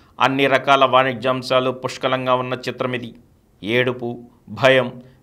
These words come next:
యాక్షన్, కామెడీ, ఆశ్చర్యం, ఇలా అన్ని రకాల భావోద్వేగాల సమాహారంగా ఉంటుంది. ఆద్యంతం థ్రిల్ చేస్తుంది.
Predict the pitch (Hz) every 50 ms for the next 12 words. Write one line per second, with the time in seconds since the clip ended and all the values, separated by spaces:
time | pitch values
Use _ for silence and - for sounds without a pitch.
0 | _ 110 123 135 - - - 131 120 117 - - - _ _ _ - 131 131 139
1 | 143 135 123 123 123 123 - - - _ _ - 123 135 135 - - 143 131 123
2 | 127 120 123 - - - _ _ _ - 127 131 127 117 - - 135 143 143 143
3 | 139 131 135 131 - 143 139 139 131 117 113 131 127 139 135 131 123 127 131 127
4 | 123 131 131 131 127 127 - - 123 123 127 127 127 127 127 127 127 127 127 123
5 | 123 120 120 120 120 120 113 113 117 110 - - _ _ _ _ _ _ _ _
6 | - 82 104 113 98 90 120 123 120 123 - 120 120 117 113 - - - 123 120
7 | 120 117 - 123 117 117 - 135 117 107 113 113 113